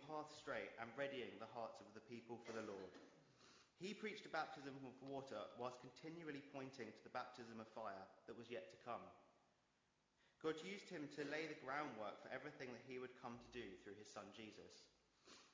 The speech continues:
I think we have a very similar role in preparing the way for the Lord. Um, just as he tried to pre-, prepare the hearts of the people to accept the Lord, so should we. Just as he preached a baptism of water, so should we. Just as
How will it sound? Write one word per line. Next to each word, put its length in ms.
I 80
think 320
we 160
have 160
a 80
very 160
similar 400
role 400
in 80
preparing 480
the 80
way 240
for 80
the 160
Lord. 240
Um, 240
just 240
as 80
he 240
tried 320
to 80
pre-, 320
prepare 320
the 160
hearts 240
of 80
the 160
people 400
to 80
accept 400
the 80
Lord, 240
so 240
should 160
we. 320
Just 240
as 80
he 320
preached 320
a 80
baptism 400
of 160
water, 320
so 160
should 240
we. 240
Just 240
as 80